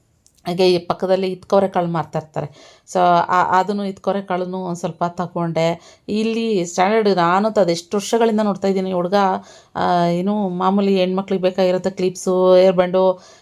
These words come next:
ಆ ಥರ, ಎ-, ಚ-, ಕ್ಲಿ-, ಏನು ಸ್ಟೆಫ್-, ಸೇಫ್ಟಿ ಪಿನ್ನು, ಆ ಥರ ತುಂಬ ಐಟಮ್ಸ್ ಇಟ್ಕೊಂಡಿರ್ತಾರೆ ಇಲ್ಲಿ.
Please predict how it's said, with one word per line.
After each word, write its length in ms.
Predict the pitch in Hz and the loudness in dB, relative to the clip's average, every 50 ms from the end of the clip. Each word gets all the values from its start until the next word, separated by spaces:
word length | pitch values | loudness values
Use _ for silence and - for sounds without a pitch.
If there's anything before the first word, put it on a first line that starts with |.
| _ - | _ 0
ಆ 120 | - 185 190 | 0 0 0
ಥರ, 120 | 190 196 | 0 -2
ಎ-, 280 | 185 160 - - 180 170 | -4 -4 -4 -4 -6 -6
ಚ-, 140 | 170 - - 160 180 | -6 -6 -4 -4 -4
ಕ್ಲಿ-, 240 | 175 175 - 190 - | -4 -4 -6 -6 -4
ಏನು 440 | - 175 170 170 175 175 180 175 170 | -4 -4 -4 -4 -4 -4 -4 -6 -6
ಸ್ಟೆಫ್-, 360 | 170 - - 196 196 - 190 | -6 -4 -4 -4 -4 -6 -10
ಸೇಫ್ಟಿ 340 | - - 208 196 196 214 196 | -6 -4 -4 -4 -2 -4 -6
ಪಿನ್ನು, 300 | 202 196 185 185 180 185 | -6 -6 -6 -4 -2 0
ಆ 100 | 180 175 | 0 0
ಥರ 140 | 175 - 175 | -2 -4 -6
ತುಂಬ 580 | - - 202 202 208 214 226 240 247 262 254 277 269 | -4 -4 -2 -2 -2 -4 -4 -6 -4 0 2 2 4
ಐಟಮ್ಸ್ 420 | 254 233 233 247 233 226 220 - 220 | 2 2 0 -2 -4 -4 -6 -12 -14
ಇಟ್ಕೊಂಡಿರ್ತಾರೆ 560 | 202 - - 208 202 196 190 - 196 190 185 | -14 -10 -8 -8 -8 -8 -6 -6 -4 -4 -4
ಇಲ್ಲಿ. 260 | 185 185 208 247 247 | -4 -4 -4 -4 -6